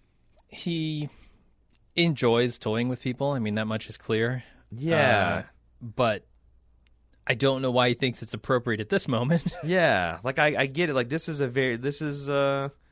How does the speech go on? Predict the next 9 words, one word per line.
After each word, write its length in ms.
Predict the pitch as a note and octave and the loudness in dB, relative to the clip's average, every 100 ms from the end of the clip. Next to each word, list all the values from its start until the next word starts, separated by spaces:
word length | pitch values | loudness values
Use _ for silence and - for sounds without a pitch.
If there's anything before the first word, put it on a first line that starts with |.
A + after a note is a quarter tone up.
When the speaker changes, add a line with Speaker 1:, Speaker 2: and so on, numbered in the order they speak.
| _ _ _ _ _ _ A2+ | _ _ _ _ _ _ -4
Speaker 2:
I, 80 | |
it's 220 | - D#3+ - | 0 0 2
so 140 | G3+ | 2
weird 480 | E3 C#3 F3 E3 C#3+ | 2 -2 -2 -2 -4
because 420 | A#2 - B2+ A#2+ | -8 -2 0 0
I 100 | A2+ | -2
feel 320 | - F3+ F3+ | -4 -6 -2
like 400 | D#3+ C#3+ C3+ C3+ | 2 2 2 -2
they 340 | G#2 A2+ A2+ | -6 -2 -2